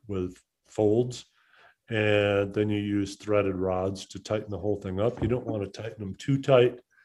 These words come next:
because as the titanium heats, it will expand a little bit. And if you over tighten it, you'll get a little more warpage. I mean, they are light.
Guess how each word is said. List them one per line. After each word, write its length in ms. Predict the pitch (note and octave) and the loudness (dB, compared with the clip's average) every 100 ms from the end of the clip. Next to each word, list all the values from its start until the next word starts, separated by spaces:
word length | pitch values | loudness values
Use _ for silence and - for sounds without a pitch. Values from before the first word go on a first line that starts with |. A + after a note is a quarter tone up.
| - - _ - | -20 -20 _ -8
because 560 | G#2+ G2+ A2+ G#2 G2+ G#2+ | -6 2 4 6 4 2
as 200 | A2 G2+ | 0 -2
the 80 | |
titanium 840 | G2 - G#2+ G#2+ A#2+ A#2+ A#2+ G#2+ G#2 | -8 -4 -4 -4 -2 0 2 0 -2
heats, 460 | - A#2 A2+ A2+ | -6 -6 -6 -6
it 120 | A#2 A2 | -8 -6
will 200 | G#2+ F#2+ | -6 -6
expand 480 | - - G2+ G2+ | -8 -8 -4 -2
a 40 | G2+ | -2
little 220 | G#2+ G#2+ | -2 -2
bit. 220 | G#2+ A2 | -2 -4
And 80 | G2 | -6
if 140 | F#2+ | -8
you 100 | G#2 | -4
over 220 | G2 G2 G2 | -2 -2 -6
tighten 340 | G2+ G2 G2 | -6 -8 -8
it, 140 | G2+ _ - | -14 _ -14
you'll 120 | G#2+ | -10
get 140 | G2+ | -8
a 40 | G2+ | -6
little 200 | G2 G2 | -6 -6
more 220 | F#2 F2+ | -6 -6
warpage. 520 | F2 F#2+ F#2+ A#2 A2 | -4 -6 -4 -8 -8
I 500 | - _ - - _ | -16 _ -20 -20 _
mean, 140 | C3 B2+ | 2 4
they 120 | B2+ | 6
are 140 | B2+ | 6
light. 340 | A2+ G#2+ F#2 | 6 2 0